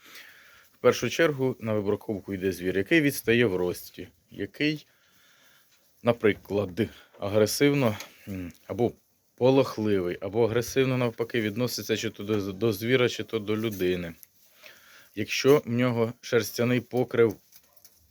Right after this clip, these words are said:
можливо, рідкий, або ж навпаки, занадто довгий. І оці довгі волоски, вони також інколи трапляються. Ну,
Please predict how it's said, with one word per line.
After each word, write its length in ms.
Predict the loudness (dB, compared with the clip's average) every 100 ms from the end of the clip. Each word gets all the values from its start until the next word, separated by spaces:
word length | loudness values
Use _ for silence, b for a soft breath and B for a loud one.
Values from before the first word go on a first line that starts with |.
| _ _ _ b b b b b b _
можливо, 560 | -6 -4 0 2 2 -2 _ _ _ -2
рідкий, 600 | -2 -2 -6 -4 -4 -6
або 240 | -8 -2 0
ж 100 | 2
навпаки, 640 | -2 0 -4 0 2 2 _ _ _ _ _ _
занадто 460 | -6 2 2 2 -4
довгий. 680 | 4 6 6 2 -4 -8 -16 _ _ b b b b -10
І 280 | -4 -4 -4 _ _ _ _ _ _ _
оці 260 | -10 -4 2
довгі 320 | 4 4 4
волоски, 440 | 4 4 0 -4
вони 180 | -4 -4
також 420 | -2 0 0 -2
інколи 320 | -4 0 0 2
трапляються. 600 | 0 4 4 4 0 -12 -8
Ну, 220 | -10